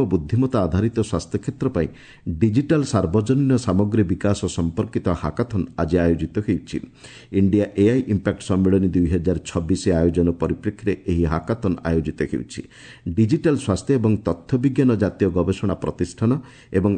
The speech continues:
ଆଇଆଇଟି କାନପୁର ସହାୟତାରେ ଆୟୋଜିତ ଏହି ହାକାଥନ୍ ଗତ ଉଣେଇଶ ତାରିଖ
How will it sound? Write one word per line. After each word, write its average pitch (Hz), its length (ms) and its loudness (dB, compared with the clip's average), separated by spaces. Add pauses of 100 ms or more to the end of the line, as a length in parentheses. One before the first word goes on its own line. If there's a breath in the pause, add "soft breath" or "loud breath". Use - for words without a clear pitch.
ଆଇଆଇଟି 123 420 2
କାନପୁର 90 420 0
ସହାୟତାରେ 110 580 0
ଆୟୋଜିତ 82 340 0 (180)
ଏହି 87 240 -2
ହାକାଥନ୍ 107 480 -2 (360 loud breath)
ଗତ 101 200 0
ଉଣେଇଶ 113 320 2
ତାରିଖ 139 240 -2